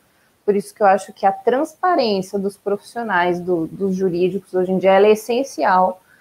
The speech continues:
Não dá pra gente ter um perfil de advogado que vai falar o que o cliente quer ouvir, né? Tem muitos profissionais que são assim. É, a gente precisa ser cento e um por cento transparente com o cliente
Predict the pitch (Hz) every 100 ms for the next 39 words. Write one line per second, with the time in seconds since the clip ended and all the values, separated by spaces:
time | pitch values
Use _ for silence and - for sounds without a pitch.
0 | _ - 196 208 254 240 220 196 185 180
1 | 180 - 185 - _ - 202 190 196 185
2 | - 196 190 185 196 180 - _ _ -
3 | 175 180 185 185 185 180 180 208 208 208
4 | 208 190 190 190 214 208 196 202 - _
5 | 196 190 226 233 208 185 160 - _ -
6 | 185 185 202 196 190 190 190 - 196 -
7 | 196 190 190 - 208 226 - 202 170 _
8 | _ _ _ _ _ - 185 175 175 170
9 | 165 160 - - 190 190 190 185 214 208
10 | 214 202 202 - 220 277 320 - 277 240
11 | 247 240 214 - 208 202 202 202 202 202
12 | 196 185 175 180 - - 185 185 185 214
13 | 190 175 180 - 214